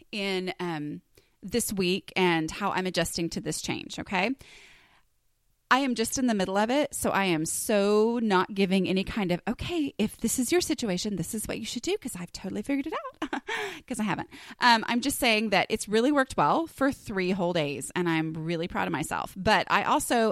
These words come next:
acknowledge that I'm going to have to keep on going, and maybe in about six weeks, I will go, "Okay, this is how it's really actually working out." So, um,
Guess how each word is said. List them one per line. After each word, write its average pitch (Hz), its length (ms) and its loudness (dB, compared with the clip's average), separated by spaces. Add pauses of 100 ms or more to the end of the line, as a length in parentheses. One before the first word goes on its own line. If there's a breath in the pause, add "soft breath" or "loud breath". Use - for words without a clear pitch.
acknowledge 208 640 4 (320 loud breath)
that 175 600 0
I'm 196 260 -2
going 220 280 -2
to - 240 -8
have 185 400 -8
to 175 920 -6
keep - 220 -8
on 196 100 -4
going, 180 300 0 (760 loud breath)
and 214 220 4
maybe 214 260 2
in 226 60 2
about 220 200 2
six - 320 -6
weeks, 247 440 -6 (160)
I 185 220 2
will 175 600 2
go, 165 420 0
"Okay, 311 240 -6
this 165 220 -6
is 208 80 -8
how 151 140 -4
it's - 140 -10
really 151 420 -6
actually - 260 -8
working 156 320 -6
out." - 180 -6
So, - 280 2 (960)
um, 202 280 2